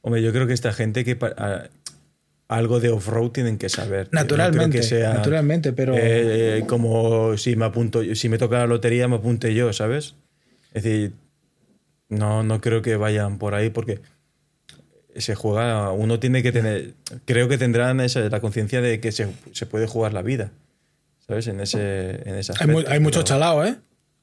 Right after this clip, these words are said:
Speaker 2: Hay mucho chalao. Y en el Dakar, quizás, si no tienes experiencia o tus resultados en rallies anteriores no han sido muy buenos,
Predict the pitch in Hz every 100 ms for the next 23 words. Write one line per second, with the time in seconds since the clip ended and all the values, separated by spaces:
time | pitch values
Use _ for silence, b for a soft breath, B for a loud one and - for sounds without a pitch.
0 | - 170 170 151 147 175 165 - - 170
1 | 165 160 156 156 185 185 185 180 180 -
2 | 139 135 127 147 156 156 139 - 143 -
3 | 143 170 170 156 147 139 147 139 135 131
4 | 143 156 165 156 160 156 151 156 160 147
5 | - B B - 147 151 - 147 147 147
6 | 139 151 175 214